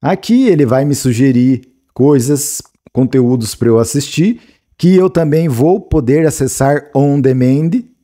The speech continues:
Isso quer dizer assistir a hora que eu quiser,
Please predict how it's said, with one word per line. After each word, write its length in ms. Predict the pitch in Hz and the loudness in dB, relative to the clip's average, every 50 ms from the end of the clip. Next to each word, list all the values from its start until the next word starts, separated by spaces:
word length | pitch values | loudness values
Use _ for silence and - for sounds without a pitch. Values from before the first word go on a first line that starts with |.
| _ _ _ _ _ _ | _ _ _ _ _ _
Isso 180 | - 117 - - | -4 -4 -4 -2
quer 120 | - 123 | -2 -2
dizer 240 | 123 110 107 123 139 | -2 0 0 2 2
assistir 600 | 135 123 - - 123 - - - - 139 160 151 | 2 -2 -2 -4 -6 -6 -6 -2 0 2 2 2
a 100 | 147 131 | 2 2
hora 200 | 131 143 156 170 | 2 2 0 0
que 80 | 165 - | -2 -4
eu 60 | 160 | -6
quiser, 640 | - - 117 104 98 120 123 139 151 - - _ | -6 -6 -6 -2 -2 -2 -2 -2 -2 -6 -8 _